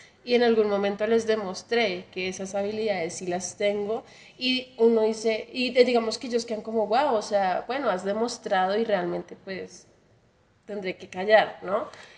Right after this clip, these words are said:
Entonces la invitación que aquí nos hace Katy, muchas gracias por tu invitación, es hacer también como una introspección y nosotros decir, "Quizás en mi infancia, ¿yo qué hacía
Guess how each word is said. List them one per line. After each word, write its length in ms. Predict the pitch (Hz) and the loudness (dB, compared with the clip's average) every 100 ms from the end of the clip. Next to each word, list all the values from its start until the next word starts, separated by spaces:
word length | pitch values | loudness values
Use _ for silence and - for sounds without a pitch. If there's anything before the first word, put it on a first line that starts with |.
| - | -4
Entonces 400 | 254 - 233 233 | -4 0 -2 0
la 120 | 247 | 0
invitación 520 | 277 277 269 262 220 | 0 -2 -4 -2 -4
que 80 | 202 | -2
aquí 180 | 202 226 | -6 -2
nos 200 | 226 233 | -2 0
hace 220 | 233 240 | -2 -4
Katy, 320 | 240 240 240 | -4 -4 -4
muchas 280 | 233 233 233 | -6 -6 -6
gracias 300 | 233 233 233 | -6 -6 -8
por 160 | 247 240 | -10 -10
tu 120 | 247 | -10
invitación, 680 | 240 240 240 233 - 196 220 - - - - | -8 -8 -6 -8 -8 -6 -6 -8 -20 -20 -6
es 160 | 233 240 | -4 -2
hacer 260 | 269 277 | 0 0
también 300 | 269 277 285 | 0 -2 -2
como 220 | 277 277 294 | -4 -2 -2
una 120 | 262 | -2
introspección 960 | 220 - 220 - 262 - - 190 190 214 | -4 -6 -12 -10 -10 -8 -6 -4 -4 -2
y 80 | |
nosotros 480 | 240 240 226 - 185 | -4 -4 -6 -6 -6
decir, 520 | 220 226 196 190 175 - - | -6 -6 -6 -6 -6 -10 -12
"Quizás 440 | 214 - 214 208 | -8 -4 -4 -2
en 200 | 208 233 | -4 -2
mi 140 | 254 226 | -2 -2
infancia, 720 | 196 190 190 190 208 208 214 - - _ _ _ _ _ - | -4 -4 -4 -4 -4 -4 -4 -8 -20 _ _ _ _ _ -8
¿yo 180 | 247 247 - | -8 -8 -8
qué 140 | 285 285 | 0 0
hacía 640 | 277 302 302 269 254 | 0 2 2 2 -2